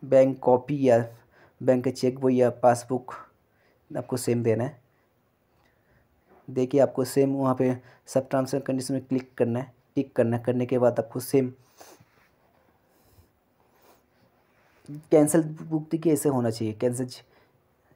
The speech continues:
इस, इस तरह से पूरा मेंशन होना चाहिए। आपका अकाउंट नंबर, आपका नेम, सब कुछ मेंशन होगा। थोड़ा भी मिस्टेक रहेगा तो लोग रिजेक्ट कर देता है, ठीक है। उसके बाद आपको टिक कीजिए, टिक करने के बाद आप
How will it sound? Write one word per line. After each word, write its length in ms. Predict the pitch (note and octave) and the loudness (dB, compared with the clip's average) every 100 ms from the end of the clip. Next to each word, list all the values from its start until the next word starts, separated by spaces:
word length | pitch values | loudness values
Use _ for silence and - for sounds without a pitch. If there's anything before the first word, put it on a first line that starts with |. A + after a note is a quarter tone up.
| _ | _
इस, 280 | D3 C#3 - | -4 -4 -2
इस 160 | E3+ - | -4 2
तरह 140 | D#3+ | 2
से 140 | E3 | 2
पूरा 140 | E3 E3 | 0 0
मेंशन 320 | D3 C3 C#3 | 0 0 -2
होना 180 | B2+ A#2 | 0 0
चाहिए। 220 | A#2 A#2 | -2 -2
आपका 240 | - B2+ B2 - - _ _ - | -2 -2 -4 -16 -20 _ _ -12
अकाउंट 360 | B2+ C3+ C3+ | -2 2 2
नंबर, 460 | C3 C3 C3 B2+ C#3 _ _ _ _ _ _ _ _ _ _ _ - | 2 2 4 4 2 _ _ _ _ _ _ _ _ _ _ _ -14
आपका 260 | B2+ - C3+ | -12 0 2
नेम, 320 | B2+ C3+ C3+ | 2 0 0
सब 240 | - - | -2 0
कुछ 180 | F#3 F#3 | 0 2
मेंशन 260 | D#3 C3 B2+ | 2 0 -2
होगा। 120 | A#2+ D3 | -2 4
थोड़ा 120 | D#3 | 4
भी 120 | E3+ | 4
मिस्टेक 340 | D#3 D3+ E3 D3+ | 0 -2 -2 0
रहेगा 220 | D#3+ F#3 | 0 -2
तो 140 | G3 - _ _ D3 | -4 -14 _ _ -6
लोग 160 | C3+ | -4
रिजेक्ट 300 | B2+ B2 A#2+ | -2 -4 -6
कर 140 | A2 A2 | -10 -10
देता 260 | A2 A#2 | -10 -10
है, 140 | A#2 - _ _ _ _ _ _ - | -14 -16 _ _ _ _ _ _ -8
ठीक 160 | F#3+ | -6
है। 100 | B2 A2+ - _ _ _ _ _ _ _ _ | -6 -8 -16 _ _ _ _ _ _ _ _
उसके 180 | _ | _
बाद 120 | C3+ C3+ | -2 -2
आपको 180 | C3+ | -2
टिक 300 | D3 D3 - | -4 -6 -8
कीजिए, 340 | - D3+ E3 G3+ | -6 -4 -2 -4
टिक 240 | - C3 - | -6 -10 -4
करने 220 | C3 B2+ | -4 -4
के 100 | C3 | -2
बाद 160 | C3 D3+ | 0 0
आप 180 | G3+ | -2